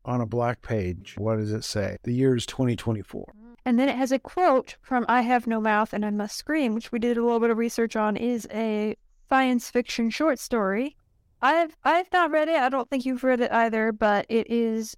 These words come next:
Speaker 2: a very popular short story. And they've got the quote, "Let me tell you how much I've come to hate you since I've begun to live," which is from The Machine in that story.
Speaker 1: This short story was written, what year was it?
Speaker 2: Sixty-seven? Sixty-seven, I think.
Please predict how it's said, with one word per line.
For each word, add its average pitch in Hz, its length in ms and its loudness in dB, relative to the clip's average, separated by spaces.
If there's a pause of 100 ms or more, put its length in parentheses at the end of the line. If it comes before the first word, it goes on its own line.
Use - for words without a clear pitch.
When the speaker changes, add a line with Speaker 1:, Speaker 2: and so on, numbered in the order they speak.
Speaker 2:
a 214 120 -2
very 208 240 -2
popular 254 540 2
short 214 260 -4
story. 180 560 -4
And 208 260 0
they've 208 160 -2
got - 180 -2
the 233 60 -2
quote, 220 440 0
"Let 226 160 0
me 254 120 0
tell 254 220 -2
you 247 160 0
how 226 120 0
much 220 200 -2
I've 254 160 -2
come 254 200 0
to 277 60 0
hate 262 260 -2
you 190 240 -2
since 196 220 -8
I've 190 200 -4
begun 196 260 -2
to 190 80 -4
live," 208 400 0
which 208 220 -8
is 208 160 -4
from 208 380 -4 (100)
The 202 500 -4
Machine 226 560 -2
in 202 200 -12
that 190 140 -16 (120)
story. 226 320 -16
Speaker 1:
This 143 180 -2
short - 240 -4
story 175 380 -2
was 113 260 -8
written, 135 540 0 (320)
what 135 240 -2
year 196 280 0
was 233 240 0
it? 285 140 -4 (380)
Speaker 2:
Sixty-seven? 285 1200 -2 (220)
Sixty-seven, 254 640 -2
I 180 60 -6
think. - 220 -10